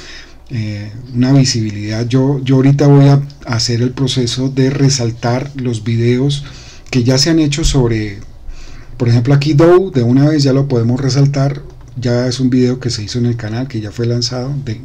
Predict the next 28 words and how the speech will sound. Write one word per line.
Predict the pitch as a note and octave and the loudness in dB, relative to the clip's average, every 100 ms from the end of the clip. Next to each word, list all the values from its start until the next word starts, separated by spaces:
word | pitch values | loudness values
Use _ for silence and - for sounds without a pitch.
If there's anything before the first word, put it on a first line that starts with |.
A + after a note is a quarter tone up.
| - | -12
que | A2+ | -6
ya | A2+ | -2
hemos | A2+ A#2+ | 0 0
hablado | B2 A2+ A2 B2 | 0 -2 -2 0
de | B2 | 2
él. | D3 C#3+ - - - - - - - - - - - - - - | 2 -2 -16 -20 -20 -20 -20 -20 -20 -18 -18 -16 -16 -18 -18 -12
Eh, | A#2 A#2 C3+ | -6 -6 0
obvio, | C#3 C#3 C3+ | 4 6 4
Hashgraph, | B2 C#3 - B2+ B2+ C#3+ C#3+ - | 4 0 2 0 2 2 0 -4
eh, | B2 A2+ A2 G#2 G2+ G2+ - - - - | -4 -2 -4 -8 -10 -14 -18 -20 -20 -8
también | A2+ A2+ A2 | -4 -2 -2
tenemos | A#2+ A2+ A#2+ | -2 -2 -2
aquí | A2+ - | -4 -6
a | A2 | -6
Saucer | - A#2 A#2 A#2 | -4 -4 -4 -6
Swap, | C#3 C#3+ C#3+ - - - - - - - | 0 0 0 -8 -16 -20 -20 -20 -20 -8
¿sí? | - - - | -6 -6 -6
Entonces, | - A#2 C#3+ C#3+ - - | -2 0 2 0 -4 -4
pues, | B2 - | -4 -4
¿para | - A#2+ A#2 | -2 0 0
qué | D3 | 4
hacer | C#3+ E3 | 4 6
un | E3 | 4
video | E3+ D#3+ E3 | 4 4 6
de | C#3+ | 4
algo | A#2 C#3 | 2 0
que | C#3+ C3 | 0 0
ya | A2+ A2 A#2+ | 0 -2 -4